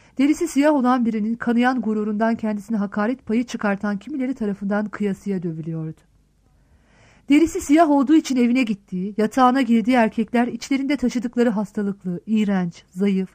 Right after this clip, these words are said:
sapkın, ahlak dışı, sakat saydıkları ve taşımaktan korktukları bütün duygularını,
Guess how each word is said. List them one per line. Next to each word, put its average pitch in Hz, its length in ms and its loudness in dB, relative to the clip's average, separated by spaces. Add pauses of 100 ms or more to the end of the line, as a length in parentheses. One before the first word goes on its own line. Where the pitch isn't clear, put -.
(300)
sapkın, 196 760 -4
ahlak 220 440 0
dışı, 185 300 -10 (300)
sakat 349 420 0
saydıkları 285 560 2
ve 254 80 2
taşımaktan 240 640 0
korktukları 226 580 -2
bütün 254 280 -4
duygularını, 180 640 -6